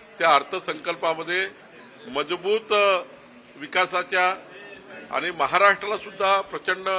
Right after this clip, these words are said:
अ, मोठी ताकद देणाऱ्या या बजेटच्या घोषणा आहेत. अनेक विमानतळं, अनेक रेल्वे स्टेशन, अनेक नव्या रेल्वे आणि मोठ्या प्रमाणावर येणाऱ्या, अ, इन्फ्रास्ट्रक्चरला मजबूती करणारं हे बजेट आहे. माननीय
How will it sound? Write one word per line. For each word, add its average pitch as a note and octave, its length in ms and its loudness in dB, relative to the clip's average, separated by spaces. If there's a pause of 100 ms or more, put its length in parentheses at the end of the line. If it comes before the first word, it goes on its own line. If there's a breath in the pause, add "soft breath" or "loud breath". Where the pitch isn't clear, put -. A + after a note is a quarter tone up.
(280)
अ, D3+ 300 0 (120)
मोठी D3+ 200 -8
ताकद E3+ 380 -2
देणाऱ्या E3 720 0 (120)
या D3+ 100 0
बजेटच्या D#3 440 -4
घोषणा - 320 -2
आहेत. C#3 140 6 (540)
अनेक D#3+ 300 2
विमानतळं, E3 680 2 (160)
अनेक E3 260 -4
रेल्वे D#3+ 280 0
स्टेशन, E3 440 -2 (100)
अनेक D#3 280 -4
नव्या D#3+ 280 0
रेल्वे E3 460 2 (720)
आणि E3 300 2
मोठ्या E3 320 0
प्रमाणावर F3 580 0 (160)
येणाऱ्या, E3+ 520 6 (260)
अ, C#3 240 0
इन्फ्रास्ट्रक्चरला F3 880 0
मजबूती D#3+ 400 -6
करणारं E3 380 0
हे E3+ 60 2
बजेट C#3+ 360 0
आहे. F#2+ 120 0 (760)
माननीय F#3 540 2